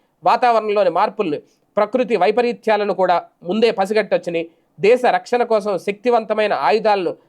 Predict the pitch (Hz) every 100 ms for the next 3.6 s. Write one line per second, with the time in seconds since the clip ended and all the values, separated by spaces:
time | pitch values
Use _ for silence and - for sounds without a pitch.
0 | _ 165 214 220 208 208 220 226 214 190
1 | 202 220 165 156 135 120 156 175 226 226
2 | 180 180 190 196 214 160 175 202 196 170
3 | 185 196 185 180 185 170